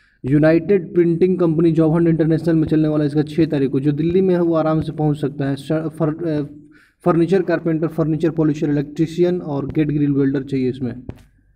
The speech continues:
सैलरी साइड में दिया हुआ है। जिनको कंपनी दुबई का सीवी selection अभी भी चल रहा है, सिर्फ medical वाल-, fit वाला बंदा चलेगा इसमें। employment visa normal medical है।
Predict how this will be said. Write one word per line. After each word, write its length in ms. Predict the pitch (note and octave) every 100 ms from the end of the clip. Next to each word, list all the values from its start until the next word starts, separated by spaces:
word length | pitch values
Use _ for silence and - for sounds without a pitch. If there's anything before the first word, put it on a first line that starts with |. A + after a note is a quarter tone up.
| - - - - _ _ - -
सैलरी 360 | D3 C#3 D3
साइड 220 | D3 C#3
में 160 | C3+ B2+
दिया 180 | B2+ C3+
हुआ 200 | C3+ C3
है। 260 | D#3 C#3
जिनको 420 | C#3+ E3+ F3 E3+ G3+
कंपनी 360 | G3+ F#3 G3
दुबई 360 | D#3+ D#3+ F3+ F#3
का 120 | F#3
सीवी 300 | F3+ F3 F3+
selection 360 | F3+ F3+ F3+ E3+
अभी 240 | D3+ E3
भी 100 | E3
चल 240 | D#3+ D#3+
रहा 120 | D#3 D#3+
है, 60 |
सिर्फ 260 | D#3 E3+ E3
medical 400 | D#3 D3+ F3 E3+
वाल-, 200 | E3+ D#3+
fit 220 | - E3
वाला 160 | E3+ D#3
बंदा 240 | D3+ D3+
चलेगा 300 | D3+ D3 C#3+
इसमें। 200 | D3 D#3+
employment 400 | D3 D3+ D3+ D#3+
visa 220 | D3 D#3
normal 320 | D3 C#3+ D3+
medical 360 | D3+ C#3+ C#3+ D3
है। 180 | F3